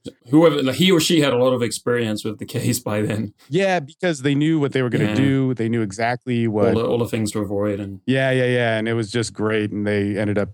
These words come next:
Speaker 2: taking this case all the way to some, like, federal level or something like that and got thrown out and they lost a bunch of money. And
Speaker 1: Right, I heard it just ended, like, basically both sides just went their own ways and nothing came of it, right?
Speaker 2: Yeah, yeah, yeah. Well,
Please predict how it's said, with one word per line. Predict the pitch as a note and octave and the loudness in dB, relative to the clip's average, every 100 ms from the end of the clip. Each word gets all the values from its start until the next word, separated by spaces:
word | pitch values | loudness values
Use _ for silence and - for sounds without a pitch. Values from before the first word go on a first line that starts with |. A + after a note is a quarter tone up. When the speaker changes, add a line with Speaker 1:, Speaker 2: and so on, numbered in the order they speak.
| - | -8
Speaker 2:
taking | - A2+ A2 | -4 0 0
this | G2 | -2
case | - G#2 F#2+ | 0 0 0
all | G2+ | 0
the | G2 | 0
way | G2 | -2
to | F#2 | -2
some, | - G2+ | -2 0
like, | F#2+ F2 | 0 -2
federal | - G2 F#2+ | -4 0 0
level | F#2+ F#2 F#2+ | 0 0 0
or | F#2 | -2
something | F2 G2 F#2+ | -2 0 0
like | F#2 | 0
that | F#2 F#2 F#2+ | 0 0 0
and | F2 F2 | -2 -2
got | F2+ F2 | -4 -4
thrown | - F#2 F2+ | -2 -2 0
out | F2+ F2+ | 0 0
and | D#2 E2+ E2 - - _ | -2 -4 -6 -16 -20 _
they | A2+ | -2
lost | F#2+ F#2 F#2 | 0 0 -2
a | |
bunch | F2 F2+ | -2 -2
of | F2 | 0
money. | F2+ F2 F2+ | 0 0 0
And | E2 D#2 - - | -2 -4 -6 0
Speaker 1:
Right, | G3+ | 2
I | D#3+ | 4
heard | F3+ | 4
it | D#3+ | 2
just | C#3+ - | 0 0
ended, | D3+ C#3+ C3+ | 0 2 2
like, | C3 B2+ - A#2+ - | 2 0 -2 -14 0
basically | D3+ D3+ C#3+ | 2 2 2
both | A#2+ C#3 C3+ | 2 2 2
sides | - C3 B2+ | 2 0 0
just | A2+ | -4
went | B2 - _ _ - | -4 -6 _ _ -4
their | A#2 A2+ | -2 0
own | |
ways | A2 A2+ A2+ | 0 0 0
and | G#2+ G#2+ G#2 | -2 -2 -2
nothing | A2+ A2 A2 | -6 -6 -4
came | A2 G#2+ | -4 -6
of | G2 | -6
it, | |
right? | G#2 B2 - | -8 -8 -6
Speaker 2:
Yeah, | A#2+ B2+ B2+ B2 | -2 0 0 2
yeah, | A#2+ A#2 | 2 2
yeah. | A2+ A2 G#2+ | 2 2 0
Well, | A#2 F3+ F#3 F3+ D3+ | 0 0 2 0 -2